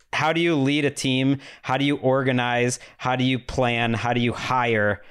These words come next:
Eberflus's sch-,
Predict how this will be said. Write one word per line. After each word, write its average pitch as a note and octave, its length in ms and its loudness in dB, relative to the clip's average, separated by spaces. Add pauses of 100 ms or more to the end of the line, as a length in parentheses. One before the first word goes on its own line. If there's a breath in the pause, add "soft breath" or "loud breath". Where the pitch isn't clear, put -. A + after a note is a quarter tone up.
(560 loud breath)
Eberflus's D#3 920 0 (360)
sch-, C3 360 -2